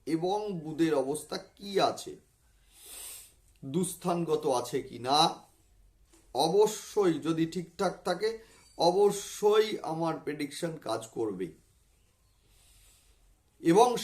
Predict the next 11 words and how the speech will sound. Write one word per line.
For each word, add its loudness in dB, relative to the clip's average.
সেই 2
সঙ্গে 4
বলবো, 6
যারা 4
বাড়ি 0
কিনবেন 2
বা 2
করবেন 4
ভাবছেন, -4
যথেষ্ট 2
ভালো 6